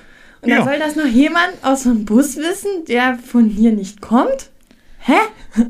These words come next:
Speaker 1: Also,
Speaker 2: Nein.
Speaker 1: das soll mir mal jemand erklären.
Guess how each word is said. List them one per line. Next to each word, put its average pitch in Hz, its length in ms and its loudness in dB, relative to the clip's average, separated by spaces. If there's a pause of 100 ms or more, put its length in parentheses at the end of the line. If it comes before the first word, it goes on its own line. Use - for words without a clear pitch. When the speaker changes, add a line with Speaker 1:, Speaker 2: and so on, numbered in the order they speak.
(140)
Speaker 1:
Also, 254 240 4
Speaker 2:
Nein. - 1200 -4
Speaker 1:
das 302 200 -4
soll 330 100 -4 (100)
mir 320 80 -10
mal 285 160 -8
jemand 269 380 -6
erklären. 240 500 -8